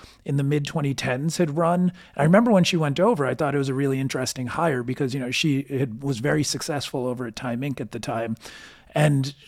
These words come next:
has really grown this into a mature ad operation. You could even see it if you use Reddit in the quality of the ads you receive in terms of the targeting, the formatting. Like,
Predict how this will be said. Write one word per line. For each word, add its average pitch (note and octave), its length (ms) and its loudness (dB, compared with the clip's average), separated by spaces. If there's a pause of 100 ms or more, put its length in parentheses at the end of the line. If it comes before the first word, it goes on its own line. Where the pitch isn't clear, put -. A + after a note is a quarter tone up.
(160)
has C3+ 240 -2
really D#3+ 500 4
grown C3+ 520 0
this C3 240 -2
into C3+ 200 -2
a C3 60 -2
mature B2 480 -4
ad D#3 160 4
operation. C#3 480 2
You D3 60 2
could G#3 100 4
even G#3+ 240 6
see F3 240 4
it D#3+ 80 6
if C#3 160 -2
you B2+ 80 0
use C#3 300 2
Reddit C#3 400 2 (320)
in C#3 160 2
the C#3+ 80 2
quality D3+ 540 4
of C3 120 -2
the C3 140 0
ads B2 240 -2
you A#2+ 80 -2
receive F#3+ 420 6
in C3 160 2
terms B2+ 280 -2
of B2+ 40 -12
the B2+ 80 -2
targeting, D3+ 600 0
the B2 100 -4
formatting. D3 640 -2
Like, B2+ 240 -4